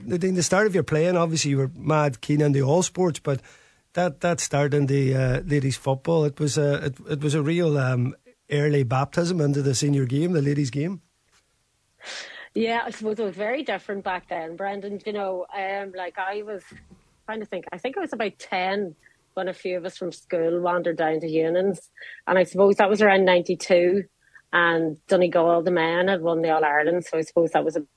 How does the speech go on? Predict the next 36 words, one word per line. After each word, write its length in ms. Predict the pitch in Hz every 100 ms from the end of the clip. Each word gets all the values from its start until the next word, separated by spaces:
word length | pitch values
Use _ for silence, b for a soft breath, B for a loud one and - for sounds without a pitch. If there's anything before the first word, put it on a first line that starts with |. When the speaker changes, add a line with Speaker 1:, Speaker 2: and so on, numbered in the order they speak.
| _ -
Speaker 2:
bit 100 | 156
of 80 |
a 40 | 147
springboard 600 | - 160 165 165 165 151
for 240 | - 147
the 120 | 135
county 460 | - 160 165 - 226
in 80 | 226
a 40 |
sense. 480 | - 226 226 - - B B B _
And 400 | 190 175 175 170 -
just 260 | 277 330 -
even 220 | 277 285
my 140 | 233
own 120 | 180
environment 540 | 175 160 156 180 214 196
growing 300 | 180 165 170
up, 160 | 180 -
like 200 | 202 185
Hawthorne 380 | 208 202 214 208
Heights, 380 | 175 170 - -
it 60 |
was 100 | 160
in 60 | 175
the 60 | 175
middle 200 | 185 196
of 80 |
the 80 | 175
town. 440 | - 170 165 170 165
But, 220 | 175 - B B B B B _ -
geez, 240 | 208 -
you 60 | 202
know, 80 | 196
we 120 | 190
were 140 | 190
blessed 520 | - 185 185 202 -